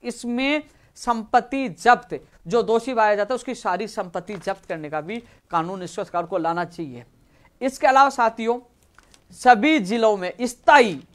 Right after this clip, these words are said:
एक बार सभी जिलों में पेपर लीक, फर्जीवाड़े या जो तमाम प्रकरणों में एक सेल का गठन कर दे, स्पेशल सेल का गठन कर। ऐसा नहीं, हम क्या करते हैं कि एग्जाम के समय हेल्पलाइन, हेल्पलाइन, हेल्पलाइन नंबर देते हैं, बाद में बंद कर, नहीं, एक स्थायी सेल का गठन सरकार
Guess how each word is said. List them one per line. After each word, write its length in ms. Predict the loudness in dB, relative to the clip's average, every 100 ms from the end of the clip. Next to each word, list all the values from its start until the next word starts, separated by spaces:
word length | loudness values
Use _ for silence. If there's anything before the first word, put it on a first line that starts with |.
| -2
एक 340 | 2 2 2 4
बार 200 | 4 4
सभी 400 | 0 0 2 0
जिलों 280 | -2 -2
में 280 | -2 -4 -4 -4
पेपर 380 | -4 -2 0 -2
लीक, 360 | 0 -4 -6 -10 _
फर्जीवाड़े 580 | -8 -6 -4 -2 -2 -2
या 200 | 0 -2 -4 _ _ _ -20 -20 -14
जो 200 | -6 -4
तमाम 340 | -2 0 0
प्रकरणों 260 | -2 -6 -6
में 140 | -6
एक 120 | -6
सेल 380 | -8 -6 -2 0
का 100 | 0
गठन 320 | 0 -2 -6
कर 160 | -6 -8
दे, 140 | -12 -16 _ -8
स्पेशल 400 | -4 0 2 2
सेल 260 | 0 -2 0
का 120 | 0
गठन 280 | 0 -4 -4
कर। 80 | -2
ऐसा 280 | 0 0
नहीं, 160 | 0 -4 -6 -6
हम 140 | -4 2
क्या 140 | 4
करते 240 | 4 0 0
हैं 100 | 0
कि 60 |
एग्जाम 360 | -2 -2 -2 -2
के 100 | -6
समय 240 | -6 -6
हेल्पलाइन, 440 | -4 -2 -2 -2 -6
हेल्पलाइन, 500 | -8 -6 -4 -4 -4 -6
हेल्पलाइन 380 | -8 -6 -6 -6
नंबर 240 | -2 -2
देते 220 | -2 0
हैं, 120 | 0 -2 -4 2
बाद 180 | 2
में 120 | 2 -2
बंद 160 | -2
कर, 120 | -2
नहीं, 140 | -6 -4
एक 320 | 0 -2 -4 -12
स्थायी 300 | -6 -4 -4
सेल 240 | -6 -8
का 120 | -8
गठन 260 | -8 -10 -14
सरकार 360 | -16 -18 -20